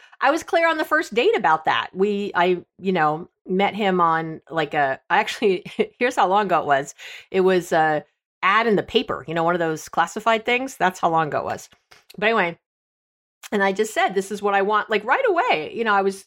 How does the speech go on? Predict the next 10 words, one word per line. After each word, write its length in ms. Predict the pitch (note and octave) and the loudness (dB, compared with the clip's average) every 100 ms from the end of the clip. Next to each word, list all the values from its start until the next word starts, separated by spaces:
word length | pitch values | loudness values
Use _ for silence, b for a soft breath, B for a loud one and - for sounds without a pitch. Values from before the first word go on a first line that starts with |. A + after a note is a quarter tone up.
| _ | _
sort 280 | - - A#3+ | -12 0 2
of, 240 | A#3 G3 _ _ _ _ - | 2 0 _ _ _ _ 0
uh, 280 | F#3+ F3+ F3 - | 2 4 2 -6
filtering 480 | - - B3 A#3+ G#3 | -14 -4 -2 0 2
out 240 | G3+ G#3+ - | 2 0 -2
people 300 | G#3+ G3 F3+ | -6 -2 0
who 120 | F#3 | 0
weren't 260 | F3 F3 | 0 -2
matching 420 | D#3+ D#3+ D#3+ G3 D#3 | 0 -2 -2 -8 -4
that, 280 | C#3 A#2+ | -2 -2